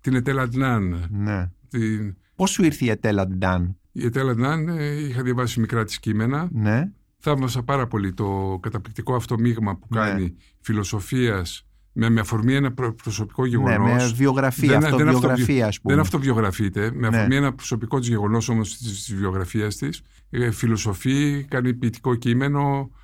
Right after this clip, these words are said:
Speaker 1: ε, σχ-, σχολιάζει πολιτικά
Speaker 2: Ναι,
Speaker 1: με
Speaker 2: ναι.
Speaker 1: τρομερή διάβγεια και, και όλα αυτά θα συμπυκτώνει σε ένα μικρό κείμενο. Τα θεωρώ μικ-, μικρά διαμάντια.
Speaker 2: Ναι.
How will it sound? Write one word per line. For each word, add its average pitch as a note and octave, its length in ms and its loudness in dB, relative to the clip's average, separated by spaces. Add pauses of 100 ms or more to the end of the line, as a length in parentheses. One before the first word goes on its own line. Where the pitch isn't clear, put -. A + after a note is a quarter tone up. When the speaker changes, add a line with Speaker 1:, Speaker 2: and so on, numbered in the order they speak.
(140)
Speaker 1:
ε, A#2 440 0
σχ-, G#2 320 -8
σχολιάζει A#2 500 -2
πολιτικά A2+ 540 2
Speaker 2:
Ναι, C3 60 0
Speaker 1:
με C3 120 0
Speaker 2:
ναι. A#2 120 0
Speaker 1:
τρομερή A2 680 2
διάβγεια G2+ 460 -2 (300)
και, C3+ 100 -6
και B2 140 -4
όλα D3+ 100 4
αυτά D3 180 -2
θα C#3 120 -10
συμπυκτώνει B2+ 460 -4
σε B2+ 120 -4
ένα C3+ 100 0
μικρό B2+ 220 -2
κείμενο. A#2 260 0
Τα F#2+ 120 -2
θεωρώ G#2+ 260 -2
μικ-, B2+ 280 -2 (220)
μικρά C3 260 0
διαμάντια. A2 600 2 (200)
Speaker 2:
Ναι. G#2 420 -2